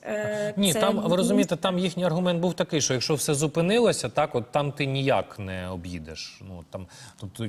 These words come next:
Speaker 2: ну, ви ж бачили, коли проїжджає швидка терміново, то вона має вирулювати, е,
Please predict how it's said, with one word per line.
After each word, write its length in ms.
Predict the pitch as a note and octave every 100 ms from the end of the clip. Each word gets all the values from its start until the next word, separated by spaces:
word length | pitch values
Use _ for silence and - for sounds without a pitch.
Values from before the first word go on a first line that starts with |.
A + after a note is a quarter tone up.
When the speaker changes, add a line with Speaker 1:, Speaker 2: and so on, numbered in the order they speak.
| G#2
Speaker 2:
ну, 140 | A#2+ G#2
ви 120 | A2
ж 60 |
бачили, 320 | A2+ G2 G2 F2+
коли 200 | G#2+ G#2
проїжджає 480 | A2 G#2+ G2+ G#2+
швидка 440 | G2 A2 G#2+ E3+ F#3+
терміново, 560 | F#3 G#2+ G#2 G2+ F2+
то 140 | F2+ G2+
вона 240 | A2 A#2
має 280 | A2+ A2+ G#2+
вирулювати, 720 | G2+ A2+ C#3 B2+ G#2 G2 -
е, 720 | F#2+ F#2 G2 G2 G2 G2 G2